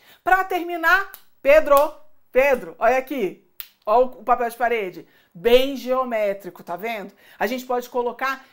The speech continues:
essas soluções porque a gente cria textura na parede, a gente cria um pouco de dinamismo no espaço sem ser uma coisa muito carregada.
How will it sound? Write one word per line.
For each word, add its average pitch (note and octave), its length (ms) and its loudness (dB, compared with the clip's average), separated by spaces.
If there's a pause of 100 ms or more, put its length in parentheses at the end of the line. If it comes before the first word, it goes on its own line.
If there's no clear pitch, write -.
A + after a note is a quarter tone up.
essas A#3 300 -4
soluções A3+ 480 -8
porque - 160 -14
a A#3+ 40 -2
gente A3+ 280 -12
cria C#4 260 -8
textura C#4 580 -8
na F4 120 -8
parede, A#3 640 -8 (180)
a G3+ 80 -4
gente A#3+ 300 -10
cria D4+ 340 -8
um D#4 60 -10
pouco C4+ 280 -6
de G#3 140 -14
dinamismo A3 560 -14
no A3 60 -16
espaço D4 420 -8
sem F4+ 220 -12
ser F4+ 140 -12
uma E4 120 -8
coisa E4 260 -8
muito D4+ 540 -10
carregada. C#4 720 -6